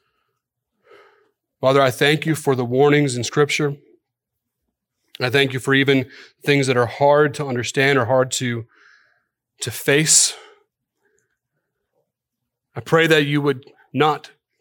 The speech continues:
crush us under the weight of things, but make us sober and aware, make us ready for action,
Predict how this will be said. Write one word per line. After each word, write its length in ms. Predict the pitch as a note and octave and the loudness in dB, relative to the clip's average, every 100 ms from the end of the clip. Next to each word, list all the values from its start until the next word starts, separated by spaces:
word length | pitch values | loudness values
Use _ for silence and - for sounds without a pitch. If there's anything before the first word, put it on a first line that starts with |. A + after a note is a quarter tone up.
| - | -14
crush 380 | - E3 F3 F#3 | -2 0 2 0
us 120 | E3 D#3+ | -2 0
under 180 | D3+ | 0
the 140 | C#3+ C3+ | 2 0
weight 380 | B2 C#3+ E3+ E3+ | 2 0 0 -4
of 120 | D3+ | -4
things, 380 | D#3+ D#3 D#3+ - | -2 0 0 -2
but 300 | C3+ A#2 - _ _ _ _ _ - | -6 -6 -12 _ _ _ _ _ -4
make 180 | C#3 C3+ | -2 0
us 100 | - | -2
sober 640 | - C#3+ C#3+ D3+ D3 - - | 0 2 2 0 -2 -4 -10
and 100 | A#2+ | -8
aware, 560 | A2 B2 C3 C3+ C#3 _ _ _ _ _ _ _ _ _ _ _ _ _ _ _ _ | -2 2 2 0 -4 _ _ _ _ _ _ _ _ _ _ _ _ _ _ _ _
make 140 | C3+ B2+ | -4 -2
us 160 | A#2+ | -2
ready 240 | B2+ B2+ C3+ | 0 2 2
for 260 | - D3 | -2 -4
action, 540 | C3 C3 - C3+ B2+ | -2 -2 -2 -6 -8